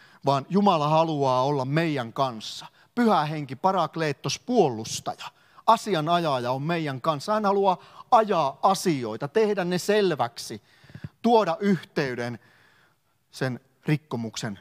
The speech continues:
tilalle. Eli Jumala on meidän kanssa. Kun me halutaan pyytää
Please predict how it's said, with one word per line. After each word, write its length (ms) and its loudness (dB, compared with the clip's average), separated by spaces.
tilalle. 500 -8
Eli 220 -4
Jumala 400 2
on 140 -4
meidän 420 -2
kanssa. 400 -4
Kun 120 -4
me 60 0
halutaan 540 0
pyytää 580 0